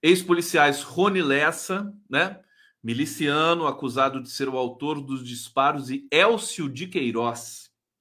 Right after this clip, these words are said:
Elcio de Queiroz, acusado de dirigir o carro usado no crime, foram presos em março de dois mil e dezenove,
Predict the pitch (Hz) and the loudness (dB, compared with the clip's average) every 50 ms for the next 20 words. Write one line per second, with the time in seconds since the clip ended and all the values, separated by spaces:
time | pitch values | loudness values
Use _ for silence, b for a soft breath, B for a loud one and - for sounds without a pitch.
0 | _ _ - - 143 180 202 208 185 - - - - 123 120 110 120 139 - 151 | _ _ -4 2 4 6 6 6 4 2 -2 -10 -10 -10 -10 -8 -10 -8 -6 -6
1 | 110 101 101 98 85 - - - - _ b b b b b b b b b b | -6 -6 -6 -6 -8 -10 -12 -20 -20 _ b b b b b b b b b b
2 | b 113 113 - 135 120 127 143 143 139 131 131 131 135 160 156 135 120 143 170 | b -8 -6 -4 -4 0 2 2 2 2 -2 -8 -10 -10 -8 -8 -6 -4 -4 -4
3 | 170 170 - 143 139 143 160 170 160 143 123 123 123 120 120 135 160 170 165 - | -4 0 4 6 6 6 6 4 0 -4 -2 -2 -2 -2 -2 -4 -6 -8 -8 -8
4 | - 143 156 170 180 180 - 156 160 165 170 160 - - 139 139 143 151 151 156 | -6 -6 -6 -6 -8 -8 -6 -4 -4 -4 -4 -6 -6 -4 -2 -2 -2 -2 -4 -6
5 | 165 165 - - - - _ _ _ _ _ _ _ - 131 127 127 131 139 147 | -10 -12 -12 -14 -18 -20 _ _ _ _ _ _ _ -14 -10 -6 -2 2 2 2
6 | 160 160 - - 143 135 127 131 139 147 139 127 117 123 127 127 120 135 175 175 | 2 2 -2 -6 -10 -10 -8 -8 -6 -6 -6 -4 -4 -6 -6 -6 -6 -4 -4 -2
7 | 151 147 151 165 170 170 175 185 | 2 2 4 2 2 0 -4 -14